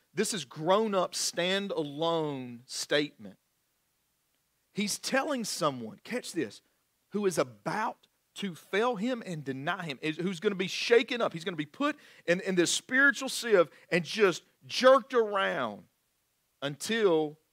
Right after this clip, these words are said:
the evidence of, of garbage in his life does come out. And after that,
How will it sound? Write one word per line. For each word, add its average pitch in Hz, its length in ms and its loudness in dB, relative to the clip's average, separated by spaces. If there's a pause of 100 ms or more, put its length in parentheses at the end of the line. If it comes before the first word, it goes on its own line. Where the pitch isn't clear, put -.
the 160 160 -4
evidence 170 640 4
of, 135 240 -2
of 131 160 -6
garbage 156 460 4
in 143 80 -6
his 131 160 -8
life 143 260 -4
does 151 260 4
come 120 240 -6
out. 101 280 -10 (1600)
And 160 220 -8
after 226 440 2
that, 139 300 4